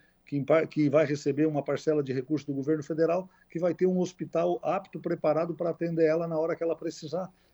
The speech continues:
É isso que nós precisamos. Quem te-, quem tá doente, quem precisa de saúde, tem pressa.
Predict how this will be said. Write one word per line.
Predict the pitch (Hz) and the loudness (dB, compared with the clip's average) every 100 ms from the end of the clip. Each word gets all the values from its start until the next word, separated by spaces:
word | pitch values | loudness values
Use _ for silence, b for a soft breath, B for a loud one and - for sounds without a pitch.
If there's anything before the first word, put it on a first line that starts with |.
| - | -2
É | 143 | 0
isso | 185 - | 0 -4
que | 165 | -4
nós | 165 156 _ _ | -4 -4 _ _
precisamos. | 151 151 147 151 185 143 - b b b b | -4 -2 -4 -2 -2 -4 -8 b b b b
Quem | - 175 | -4 -4
te-, | - 190 196 | 0 0 0
quem | - 147 | -2 0
tá | 165 180 | 0 0
doente, | 147 147 190 196 - | 2 2 2 -2 -2
quem | 151 | -2
precisa | 147 143 - 202 175 | 0 -2 -2 -2 -2
de | 151 | -2
saúde, | - 131 165 175 | 0 2 2 2
tem | 175 196 | -2 -2
pressa. | 180 196 233 - | 0 0 0 -6